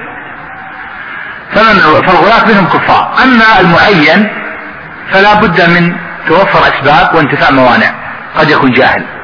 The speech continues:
يعذر الإنسان بالجهل مضلل به من قبل علمائهم،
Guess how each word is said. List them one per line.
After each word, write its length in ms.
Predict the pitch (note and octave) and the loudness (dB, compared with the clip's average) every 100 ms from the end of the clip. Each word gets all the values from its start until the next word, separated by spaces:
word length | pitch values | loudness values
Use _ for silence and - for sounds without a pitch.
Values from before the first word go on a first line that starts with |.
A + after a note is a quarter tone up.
| - - C#3 | -18 -6 0
يعذر 280 | D#3 C#3+ B2+ | 2 2 0
الإنسان 280 | A#2+ D#3+ | 0 0
بالجهل 400 | D#3+ C#3+ C3+ G#2 - - - - - - - - | 2 2 0 -2 -6 -14 -18 -18 -18 -18 -18 -2
مضلل 480 | C3+ C#3+ D#3 D3 C3 | 0 2 4 4 2
به 160 | A#2 A2 | 0 0
من 120 | A#2 | -2
قبل 200 | C3+ C3+ | 0 2
علمائهم، 560 | C4 - - - - | 2 4 2 2 0